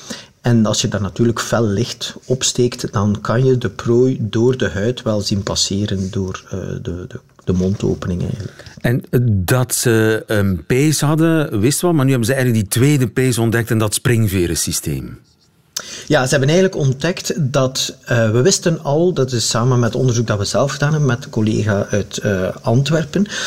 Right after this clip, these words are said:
Speaker 1: dat die spier onderaan ook al opgespannen wordt voordat ze eigenlijk beginnen met zuigen. Wat al deed denken van, ja, die, die spier zit daar ook ergens iets al, al klaar te zetten om dan heel snel als een springveer losgelaten te kunnen worden.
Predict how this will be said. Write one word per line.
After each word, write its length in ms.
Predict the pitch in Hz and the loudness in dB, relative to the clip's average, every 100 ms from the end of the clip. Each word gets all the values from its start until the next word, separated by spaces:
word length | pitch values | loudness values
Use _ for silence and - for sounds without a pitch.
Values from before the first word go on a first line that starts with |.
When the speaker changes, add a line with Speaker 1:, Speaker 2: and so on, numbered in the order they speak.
| - - | -8 -6
Speaker 1:
dat 440 | - 110 123 - 147 | -2 0 0 -2 -4
die 240 | 113 104 | -2 -2
spier 680 | 101 - - 127 160 180 - - | -2 -2 0 2 2 0 -6 -2
onderaan 720 | 143 160 135 101 110 180 - - - | 2 2 2 0 0 0 -2 -8 -2
ook 260 | 151 160 | 0 2
al 100 | 151 | 0
opgespannen 720 | 139 160 143 - - - 143 135 | 0 -2 -2 -2 -2 0 2 4
wordt 260 | 135 135 - | 2 0 -2
voordat 600 | 98 104 143 151 139 - | 0 2 2 2 0 -2
ze 100 | 123 | -2
eigenlijk 460 | 113 123 117 110 | 0 0 0 0
beginnen 340 | 107 - 120 107 | 0 0 2 2
met 160 | 92 | 0
zuigen. 460 | - 113 98 87 95 | 0 0 0 -4 -4
Wat 200 | 95 - | -6 -4
al 200 | 101 101 | -2 -2
deed 280 | 101 101 - | 0 0 0
denken 300 | 101 143 139 | 2 2 2
van, 160 | 123 117 | 2 2
ja, 220 | 127 147 | 2 0
die, 200 | 123 110 | 0 -2
die 160 | - 107 | -2 -2
spier 360 | - - 139 | -2 0 0
zit 180 | 127 - | 0 0
daar 160 | 104 - | -2 -2
ook 180 | 135 135 | -2 -2
ergens 340 | - 123 117 113 | 0 2 2 0
iets 260 | 117 - - - - - - | -2 -4 -6 -12 -12 -12 -2
al, 240 | 120 107 | 0 2
al 220 | 113 107 - | 2 0 0
klaar 380 | 117 107 139 | 0 0 -2
te 120 | 143 135 | 0 2
zetten 380 | 135 139 143 | 2 2 0
om 180 | 143 131 | 2 2
dan 160 | 113 110 | 2 0
heel 260 | 87 123 | 2 2
snel 460 | 123 - 117 123 120 | 0 0 0 2 0
als 200 | 110 107 | 0 -2
een 100 | 107 | 0
springveer 580 | - - 113 120 107 101 | -2 0 0 2 2 0
losgelaten 640 | 104 123 - 123 98 95 | 0 0 0 0 0 -2
te 80 | 95 | -4
kunnen 200 | - 101 | -2 0
worden. 320 | 98 117 160 | 0 0 -2